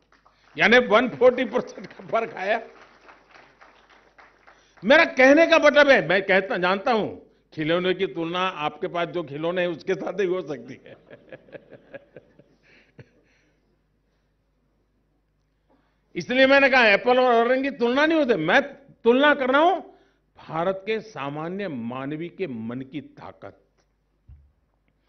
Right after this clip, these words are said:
और वो ताकत खिलौने वाले को काम आ सकती है, वो का-, ताकत मेरे देश के सैन्य शक्ति को भी काम आ सकती हैं। ये भरोसा मेरे देशवासियों पर हमको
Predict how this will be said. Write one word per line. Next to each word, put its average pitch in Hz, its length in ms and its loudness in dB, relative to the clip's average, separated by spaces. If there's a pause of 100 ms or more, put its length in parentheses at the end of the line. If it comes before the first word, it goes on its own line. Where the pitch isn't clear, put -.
(240)
और 107 120 -20
वो 104 160 -16
ताकत 170 680 -6 (400)
खिलौने 143 480 -6
वाले 113 300 -8
को - 140 -20
काम 104 300 -20
आ 101 80 -18
सकती 113 400 -18
है, 147 300 -16 (340)
वो 107 100 -18
का-, 127 280 -18
ताकत 208 680 -6 (320)
मेरे 107 200 -16
देश 117 420 -10
के 117 140 -18
सैन्य 117 460 -12
शक्ति - 460 -8
को 131 160 -16
भी 101 120 -18
काम 95 340 -20
आ 95 80 -18
सकती 127 380 -16
हैं। 160 160 -12 (300)
ये 113 120 -12
भरोसा 139 460 -10
मेरे 117 200 -10
देशवासियों 123 640 -16
पर 107 140 -18
हमको - 240 -20